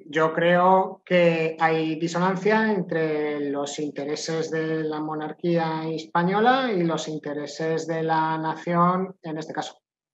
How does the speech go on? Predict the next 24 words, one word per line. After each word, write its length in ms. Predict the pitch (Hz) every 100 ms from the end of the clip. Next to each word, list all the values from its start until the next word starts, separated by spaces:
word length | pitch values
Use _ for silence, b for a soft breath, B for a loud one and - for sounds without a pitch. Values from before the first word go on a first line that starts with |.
| _ _ _
Hemos 220 | 156 156
hecho 180 | 160 170
una 220 | 165 160
retrospectiva 1400 | 156 156 160 - 160 165 170 165 165 165 165 165 165 -
histórica 760 | 180 170 202 202 202 240 247 185
en 200 | 156 151
la 200 | 147 143
que 220 | - 151
las 320 | 147 143 139
relaciones 800 | 147 143 139 - 170 165 - - _ _ _ _ _ _ -
entre 600 | 170 165 160 156 151 - -
España 720 | 151 - 175 170 170 165 160
y 80 | 165
Marruecos, 680 | 160 160 202 - 143 - - _ _
entre 200 | 139 139
los 200 | 139 135
dos 180 | 170 175
estados, 360 | 156 220 180 139
voy 100 | 156
a 60 | 156
decir 260 | 151 170
en 140 | 151 147
este 160 | -
caso, 320 | 170 175 -